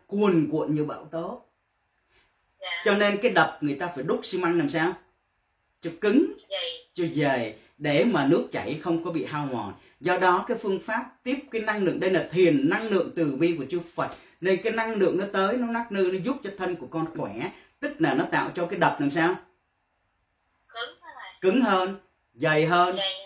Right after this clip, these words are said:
Speaker 2: hơn.
Speaker 1: bền vững hơn.
Speaker 2: Dạ.
Speaker 1: Để càng nhiều năng lượng, càng nhiều nước chảy qua cái đập đó, nó không có xói mòn cái đập đó. Càng nhiều năng lượng chảy qua thân của con, thân con càng khỏe. Nghe không Thi?
Speaker 2: Dạ.
Speaker 1: Rồi.
Speaker 2: Dạ.
Speaker 1: Rồi, còn ai hỏi thầy gì nữa không?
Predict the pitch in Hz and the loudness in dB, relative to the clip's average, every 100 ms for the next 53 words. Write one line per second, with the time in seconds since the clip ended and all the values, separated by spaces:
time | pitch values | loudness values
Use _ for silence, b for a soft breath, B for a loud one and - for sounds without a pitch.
0 | - 170 165 156 143 165 233 196 196 - | -8 6 6 6 2 0 0 -2 -2 -6
1 | - _ _ - 123 139 185 180 185 185 | -14 _ _ -8 -6 -4 0 2 4 6
2 | 170 160 196 196 170 151 - 170 170 160 | 6 6 2 2 2 0 -2 0 4 4
3 | 156 202 - 151 123 165 190 202 143 - | 4 0 -2 -4 -4 -4 -4 -4 -4 -2
4 | 165 202 B B 196 196 175 202 - - | -4 -4 B B -8 -4 -4 -4 -6 -2
5 | 240 302 311 165 123 190 156 - 165 214 | 2 6 6 4 0 0 -2 -2 -2 -2
6 | 302 B B B 160 170 175 165 185 190 | -4 B B B 2 4 6 6 4 2
7 | 175 143 - 165 151 180 208 208 202 208 | 0 -2 -4 -2 -4 -4 -4 -2 -4 -4
8 | 185 151 170 170 170 175 175 165 170 160 | -4 -4 -2 -4 -4 -4 -4 -2 -2 0
9 | 147 - - 165 143 131 - 104 120 - | -2 -6 -2 0 0 -4 -6 -6 -6 -10
10 | _ _ _ 156 175 180 185 180 - - | _ _ _ 0 2 4 2 0 -2 -8
11 | _ _ _ - - - _ _ 135 151 | _ _ _ -18 -18 -20 _ _ -6 0
12 | 147 135 180 185 185 185 - _ - _ | 2 2 0 -4 -6 -8 -10 _ -20 _
13 | _ _ _ _ - _ _ _ - 147 | _ _ _ _ -20 _ _ _ -2 4
14 | 165 170 170 180 196 190 - 196 165 165 | 6 6 2 4 2 0 0 2 4 6
15 | 165 214 214 202 147 | 4 4 4 6 4